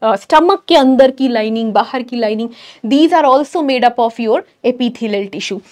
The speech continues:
So I'm just writing here the gut epithelium, okay, gut epithelium, okay,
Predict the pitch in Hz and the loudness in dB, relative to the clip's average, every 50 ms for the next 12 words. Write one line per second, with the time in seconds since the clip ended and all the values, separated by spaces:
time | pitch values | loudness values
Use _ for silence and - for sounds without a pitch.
0 | - - _ _ - - 269 - 233 233 233 240 233 233 - 214 208 220 220 220 | -20 -20 _ _ 0 0 2 2 0 -2 -2 -4 -4 -4 -4 -2 -2 -2 -4 -6
1 | 254 226 220 196 208 208 196 185 190 185 190 196 190 190 190 196 240 262 254 - | -8 -8 -8 -6 -6 -6 -6 -6 -8 -8 -8 -6 -6 -6 -2 -2 -2 -2 -2 -2
2 | - 240 240 254 240 233 247 - 247 240 220 226 226 220 226 240 240 _ - - | -6 -6 -6 -6 -8 -8 -8 -8 -8 -8 -6 -6 -8 -8 -10 -14 -16 _ -20 -20
3 | _ _ _ _ _ _ _ _ _ _ _ _ _ _ _ - - _ _ _ | _ _ _ _ _ _ _ _ _ _ _ _ _ _ _ -20 -20 _ _ _
4 | _ _ - 214 208 - 302 349 - _ - 208 208 233 254 247 - 233 233 - | _ _ -20 -18 -14 -12 -14 -14 -12 _ -12 -6 -6 -6 -6 -6 -8 -10 -8 -8
5 | 233 226 226 - - 233 214 208 214 214 214 220 - - _ _ _ _ _ _ | -10 -12 -12 -12 -12 -10 -10 -10 -10 -10 -12 -14 -18 -20 _ _ _ _ _ _
6 | _ _ _ _ _ _ _ _ _ _ _ _ _ _ _ _ _ _ _ _ | _ _ _ _ _ _ _ _ _ _ _ _ _ _ _ _ _ _ _ _
7 | _ _ _ _ _ _ _ _ _ _ _ _ _ _ _ _ _ _ - - | _ _ _ _ _ _ _ _ _ _ _ _ _ _ _ _ _ _ -20 -20
8 | _ _ _ _ _ - 302 320 330 | _ _ _ _ _ -12 -12 -12 -12